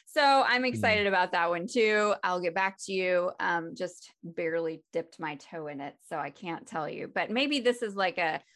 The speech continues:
Speaker 1: we'll come back to you in a few months and let you
Speaker 2: Yeah,
Speaker 1: know what we
Speaker 2: it'd be
Speaker 1: thought.
Speaker 2: fun.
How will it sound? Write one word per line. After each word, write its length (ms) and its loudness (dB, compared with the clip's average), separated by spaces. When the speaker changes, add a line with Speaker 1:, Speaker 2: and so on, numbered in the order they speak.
Speaker 1:
we'll 200 0
come 200 -4
back 320 -2
to 80 -12
you 140 -4
in 60 -8
a 80 -8
few 200 -10
months 320 -8
and 120 -10
let 120 -10
you 60 -4
Speaker 2:
Yeah, 160 -2
Speaker 1:
know 60 -6
what 200 -10
we 120 -8
Speaker 2:
it'd 80 -8
be 60 -4
Speaker 1:
thought. 100 -4
Speaker 2:
fun. 240 -4